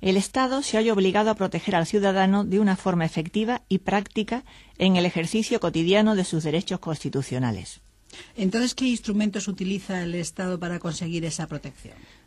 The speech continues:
Speaker 1: Para el desarrollo de esta función protectora, el Estado utiliza todo un conjunto de instrumentos que, aun siendo de muy variada naturaleza,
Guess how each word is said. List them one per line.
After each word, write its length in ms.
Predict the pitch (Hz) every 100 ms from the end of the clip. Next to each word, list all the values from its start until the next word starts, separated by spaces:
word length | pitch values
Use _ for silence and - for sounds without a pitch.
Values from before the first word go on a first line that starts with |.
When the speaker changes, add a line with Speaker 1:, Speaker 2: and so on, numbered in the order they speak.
| _ -
Speaker 1:
Para 180 | 196
el 40 | 202
desarrollo 540 | 208 208 233 269 269
de 100 | 247
esta 340 | 254 - 226 220
función 360 | 226 214 233
protectora, 640 | 208 208 208 226 220 185 196
el 140 | 170
Estado 400 | 170 - 214 208
utiliza 480 | 214 208 202 208 202
todo 220 | 208 208
un 100 | 214
conjunto 560 | 190 185 - 220 208 190
de 80 | 180
instrumentos 720 | - 180 202 196 185 175 185
que, 160 | - 165
aun 160 | 160
siendo 380 | - 220 226 165
de 80 | 160
muy 140 | 214
variada 380 | 175 156 196 165
naturaleza, 760 | 156 160 208 165 170 - 175